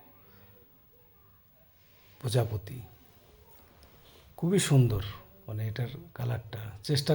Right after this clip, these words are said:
করছিলাম যে ওর কাছে থেকে ওর দু একটা ছবি তুলি, কিন্তু ও খুব চঞ্চল, যে কারণে ওর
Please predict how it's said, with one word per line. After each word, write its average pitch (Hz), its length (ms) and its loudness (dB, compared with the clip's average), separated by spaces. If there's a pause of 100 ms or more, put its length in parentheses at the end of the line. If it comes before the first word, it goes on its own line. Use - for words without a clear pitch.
করছিলাম 139 420 2
যে 135 120 8
ওর 127 140 -2
কাছে 131 220 0 (100)
থেকে 139 240 2 (1500)
ওর 135 180 2 (300)
দু 131 60 2 (120)
একটা 135 140 2 (100)
ছবি 117 260 4
তুলি, 98 200 0 (160)
কিন্তু 123 200 -8 (120)
ও - 20 4 (180)
খুব 160 160 2 (680)
চঞ্চল, 135 520 4 (1700)
যে 120 220 4 (100)
কারণে 135 380 6
ওর 110 100 -6